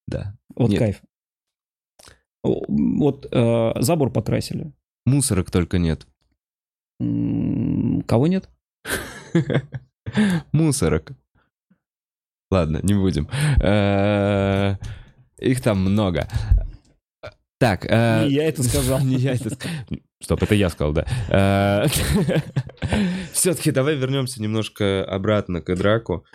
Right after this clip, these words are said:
Speaker 2: Вот, э, т-, э, соответственно, мы п-, уже обсудили вопрос по армии. Э, где-то порядка двух часов, э, длилось наше заседание. Мы представили соответствующее за-, э, заключение специалистов, к которым мы обратились, которые сведи-, э, которые осмотрели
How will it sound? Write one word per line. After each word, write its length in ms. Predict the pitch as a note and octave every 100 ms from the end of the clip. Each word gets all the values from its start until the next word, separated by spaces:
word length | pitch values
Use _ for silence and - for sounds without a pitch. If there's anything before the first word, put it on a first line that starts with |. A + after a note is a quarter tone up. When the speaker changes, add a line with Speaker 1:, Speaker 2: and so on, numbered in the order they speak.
| -
Speaker 2:
Вот, 320 | A2+ A2 -
э, 140 | G#2+ -
т-, 100 | -
э, 460 | B2 A#2+ B2 - -
соответственно, 500 | - A#2 A#2 - A#2+
мы 140 | G#2+
п-, 100 | -
уже 320 | A2+ A#2 A2+ A2
обсудили 380 | - C3 A#2+
вопрос 320 | G#2+ - A#2 -
по 200 | C3+ F3+
армии. 320 | A3 G3 F#3
Э, 1040 | C3+ - A2+ A2+ A2 A2 A2+ A#2+ - - -
где-то 280 | - D3 -
порядка 300 | E3 C3 A2+
двух 240 | B2 B2+
часов, 420 | - B2 B2 A2 -
э, 260 | - A#2 -
длилось 320 | G#2 A#2+ A2 -
наше 240 | A2 -
заседание. 560 | A#2+ D3 E3+ A#3+ G3+ B2
Мы 240 | C3 B2+
представили 640 | C3 B2+ - B2+ A#2 G#2+
соответствующее 600 | G#2+ A#2+ A2 A#2+ - B2+
за-, 160 | G#2 A#2
э, 460 | A#2+ A#2 A2+ A#2 A2+
заключение 440 | A2 B2 - A#2
специалистов, 480 | - - A#2+ A2 -
к 40 | -
которым 260 | A2+ B2
мы 100 | A#2
обратились, 480 | D#3 F3 F3+ G#3 G3
которые 360 | - - B2 A2
сведи-, 480 | - B2 B2 B2 A#2
э, 40 |
которые 300 | B2+ B2 A#2+
осмотрели 540 | - B2 B2+ C3 G#2+